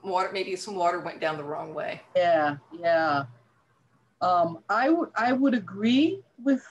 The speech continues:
Speaker 2: uh, Eddie that there's a, it's like a magician's trick, dis-, distract you with one thing, one issue,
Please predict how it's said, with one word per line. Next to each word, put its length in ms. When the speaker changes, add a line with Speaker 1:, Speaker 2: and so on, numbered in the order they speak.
Speaker 2:
uh, 600
Eddie 280
that 360
there's 360
a, 360
it's 220
like 200
a 40
magician's 720
trick, 340
dis-, 280
distract 720
you 140
with 260
one 520
thing, 500
one 420
issue, 580